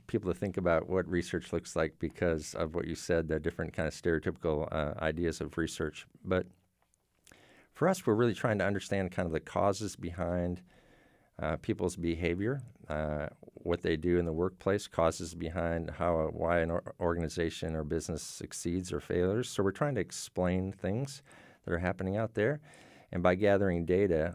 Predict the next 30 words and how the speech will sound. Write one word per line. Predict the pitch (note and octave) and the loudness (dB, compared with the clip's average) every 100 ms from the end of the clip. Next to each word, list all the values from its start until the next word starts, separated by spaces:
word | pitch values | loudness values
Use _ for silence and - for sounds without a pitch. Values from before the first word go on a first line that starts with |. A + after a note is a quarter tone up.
| - | -4
over | E2+ E2+ E2+ D#2 | -2 0 2 0
many | E2 F2+ G2 G2 | 0 2 4 4
different | F2+ F#2 - E2+ - | 2 2 2 -4 -2
people | G2+ F2+ F2 | -2 0 0
and | D#2+ | 2
many | D#2+ E2+ | 0 0
different | E2 E2+ D#2 D2 - | 0 -2 -4 -6 -4
organizations, | F2+ E2 D#2+ F2 G2+ - D#2 D#2 - | -2 0 -2 0 -2 -2 -6 -4 0
we | F2 | 0
really | E2+ G2 F2 - - - - - | 2 4 2 0 -16 -20 -20 -12
are | G2 | -2
trying | G2+ F2 | 2 4
to | E2 | 4
arrive | D#2 D#2+ | 4 2
at | E2 | 0
kind | - D#2 | -2 -4
of | C#2+ | 0
best | E2+ D#2+ - | 0 0 -6
practices, | - A#2+ - - - D2+ - | -6 -6 -4 -10 -8 -10 -6
like | D#2 - | -6 -2
what, | F2+ - - _ - | -2 -2 -8 _ -4
what | G2 | -2
normally | G2+ F2+ G2 F#2+ D#2+ D#2 | 0 2 2 2 0 0
works | D#2 C#2+ - E2 | 0 -2 0 0
or | |
what | E2 F#2 - | 2 0 -2
works | F2 D#2+ - - | -6 -6 -8 -8
best. | D#2+ E2 D2 - - | -2 0 0 -6 -10
And | E2 D#2+ | -6 -6
so | - F#2+ | 2 2